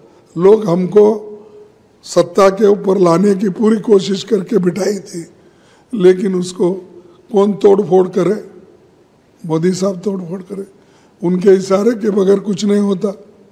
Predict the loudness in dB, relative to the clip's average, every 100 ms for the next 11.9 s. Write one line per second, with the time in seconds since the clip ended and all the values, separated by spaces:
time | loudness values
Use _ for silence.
0 | _ _ _ _ _ -20 _ _ 0 0
1 | 2 2 2 -2 -8 -14 -20 _ _ _
2 | _ _ _ -4 0 2 4 2 2 2
3 | 2 2 4 4 4 4 2 0 0 0
4 | 2 2 -2 -10 -12 -20 _ _ _ _
5 | _ _ 0 4 6 6 4 2 0 -2
6 | -2 -2 -8 -18 -20 _ _ -6 -4 0
7 | 2 2 0 -4 -4 0 2 0 -8 -20
8 | -20 -20 _ -10 -4 0 0 0 0 -2
9 | -4 -4 -6 -6 -8 -8 -10 -10 -10 -12
10 | -16 _ _ _ _ -12 -4 -2 2 2
11 | 2 0 -2 -2 -2 0 0 -2